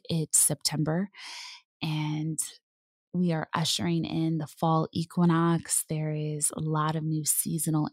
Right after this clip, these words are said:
energy coming. We're in a retrograde period. And we're coming into new energies, new opportunities, new abilities.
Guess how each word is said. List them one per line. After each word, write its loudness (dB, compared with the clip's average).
energy 0
coming. -4
We're -12
in -8
a -12
retrograde -2
period. 0
And -2
we're 2
coming -2
into 0
new 2
energies, -2
new 0
opportunities, -2
new -2
abilities. -4